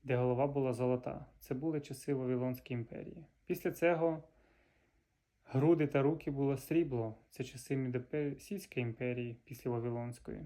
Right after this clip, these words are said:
Після цього ми знаємо, що Грецька імперія Олександра Македонська завоювала Медоперсію. І тому істукані були бронза, голені.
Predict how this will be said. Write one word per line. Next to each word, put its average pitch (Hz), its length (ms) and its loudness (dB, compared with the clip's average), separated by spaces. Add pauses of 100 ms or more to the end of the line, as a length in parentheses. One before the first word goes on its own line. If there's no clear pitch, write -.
(260)
Після 160 240 -2
цього 175 300 -2
ми 156 140 2
знаємо, 135 340 0
що 135 440 -2 (520)
Грецька 131 540 0
імперія 131 760 -2 (500)
Олександра 139 480 0
Македонська 143 640 0
завоювала 127 680 0 (520)
Медоперсію. 127 800 -4 (440)
І 120 340 -2 (100)
тому 170 200 -2
істукані 151 600 -2
були 123 440 -2 (560)
бронза, 127 680 4 (680)
голені. 123 600 0